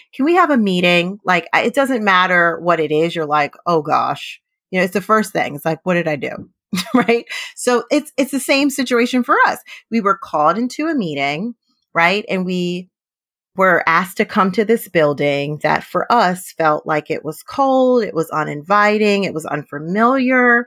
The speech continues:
The building that we had to go to was inside the cancer center. So that just also made us a little nervous. Like, how come we're not going to our normal location where we do our doctor's appointments, right?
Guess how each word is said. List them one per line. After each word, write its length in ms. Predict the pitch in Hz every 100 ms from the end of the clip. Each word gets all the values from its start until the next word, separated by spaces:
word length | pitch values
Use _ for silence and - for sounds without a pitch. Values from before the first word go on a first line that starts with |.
| - - - - - 175
The 100 | 160
building 420 | 175 180 214 208
that 180 | 175 -
we 120 | 175
had 240 | 160 -
to 80 | 151
go 220 | 147 147
to 240 | 170 196 190
was 180 | 160 -
inside 360 | 156 - 147
the 80 | 143
cancer 480 | - - 170 165 170
center. 500 | - 160 151 151 151
So 440 | - 160 147 143 - - _
that 200 | 180 180
just 180 | 185 185 -
also 340 | - - 220
made 200 | 240 247
us 180 | 247 247
a 60 |
little 280 | 254 262 262
nervous. 580 | 254 262 254 262 254 -
Like, 160 | 165 -
how 240 | - - 147
come 200 | - 160
we're 120 | 147
not 260 | 147 143 -
going 320 | 151 143 143
to 160 | - 147
our 140 | 139
normal 500 | 147 139 139 139 139 _ _ _ _ _ _ _ -
location 640 | 190 180 - 185 170 185 165
where 160 | 151
we 160 | 147 151
do 220 | - 151
our 100 | 139
doctor's 480 | 143 339 349 330 285
appointments, 800 | 277 - 277 - 226 226 226 -
right? 340 | 196 202 220